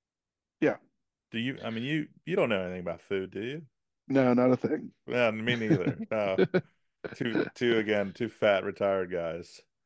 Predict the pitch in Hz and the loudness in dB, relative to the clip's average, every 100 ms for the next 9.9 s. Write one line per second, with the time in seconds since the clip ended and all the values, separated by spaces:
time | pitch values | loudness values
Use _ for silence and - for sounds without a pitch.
0 | _ _ _ _ _ _ _ _ 113 127 | _ _ _ _ _ _ _ _ -4 0
1 | 156 - - 127 135 151 156 - 160 185 | 0 -4 -10 0 4 4 2 -6 -6 -8
2 | - _ _ _ _ _ _ - 117 95 | -10 _ _ _ _ _ _ -6 -6 -6
3 | 85 _ _ - 98 92 127 104 104 110 | -12 _ _ -20 -16 -8 -4 -4 -4 -2
4 | 120 113 113 110 104 92 - 104 95 87 | 0 2 0 2 0 0 -4 -6 -6 -12
5 | - - - - _ _ _ _ _ _ | -16 -18 -18 -20 _ _ _ _ _ _
6 | - - - - - _ _ _ - - | -8 -6 -8 -14 -20 _ _ _ -20 -20
7 | - - - - 151 143 160 156 147 147 | -20 -20 0 4 6 6 6 6 4 6
8 | 143 139 135 135 143 - - 165 170 156 | 8 8 6 6 4 4 2 2 2 0
9 | 147 143 135 131 131 135 135 135 | -2 -2 -6 -6 -2 -2 -2 -2